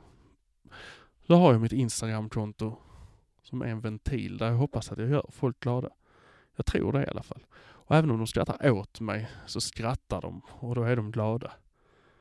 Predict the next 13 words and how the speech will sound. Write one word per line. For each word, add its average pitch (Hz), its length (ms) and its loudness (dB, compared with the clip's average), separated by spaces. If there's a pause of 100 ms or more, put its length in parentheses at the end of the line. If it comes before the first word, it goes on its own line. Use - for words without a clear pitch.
(1500)
S-, - 360 -8
jag 143 220 -2
har 139 320 2 (100)
liksom 135 240 0
kommit 131 280 2
över 120 360 4
den 120 160 2
där 123 320 -2 (360)
prestigebiten 120 840 -2
att 110 160 -4
jag 117 100 0
måste 120 300 -6
vara, 113 200 -2